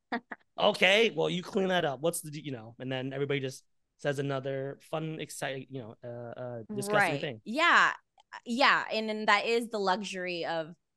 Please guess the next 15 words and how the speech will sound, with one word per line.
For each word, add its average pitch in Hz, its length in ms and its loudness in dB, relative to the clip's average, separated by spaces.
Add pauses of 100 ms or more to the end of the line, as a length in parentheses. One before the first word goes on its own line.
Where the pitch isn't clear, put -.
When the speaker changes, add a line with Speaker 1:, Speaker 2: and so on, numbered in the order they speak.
(320)
Speaker 1:
having 185 320 4
a 170 80 -2
team 180 320 -6
that 156 120 -4
you 160 100 -6
play 160 320 -6
with 160 200 -8
often, 151 680 -10
is, 151 160 -12
like, 156 120 -14
you 170 100 -10
can 180 280 -8
break 147 240 -10
those 139 240 -16
rules. 90 440 -18